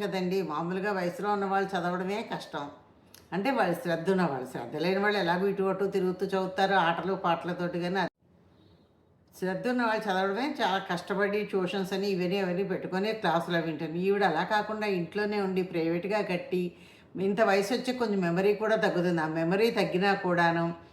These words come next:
ఒకటికి రెండు సార్లు వల్లె వేసుకుంటూ, చదువుతూ, చదువుతూ చాలా కష్టపడి చదవడం మొదలుపెట్టింది. చివరికి ఆవిడ చదివింది, గ్రాడ్యుయేషన్ పూర్తి చేసింది. చూసిన వాళ్ళందరూ ఆశ్చర్యపోయారు, "అబ్బా, ఈ శాంతమ్మ గారు డెబ్భై రెండేళ్ల వయసులోనే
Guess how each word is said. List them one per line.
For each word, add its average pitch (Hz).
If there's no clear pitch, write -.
ఒకటికి 214
రెండు 185
సార్లు 185
వల్లె 180
వేసుకుంటూ, 185
చదువుతూ, 180
చదువుతూ 175
చాలా 165
కష్టపడి 165
చదవడం 185
మొదలుపెట్టింది. 135
చివరికి 185
ఆవిడ 185
చదివింది, 196
గ్రాడ్యుయేషన్ 175
పూర్తి 185
చేసింది. 190
చూసిన 247
వాళ్ళందరూ 214
ఆశ్చర్యపోయారు, 226
"అబ్బా, 185
ఈ 202
శాంతమ్మ 170
గారు 208
డెబ్భై 190
రెండేళ్ల 180
వయసులోనే 202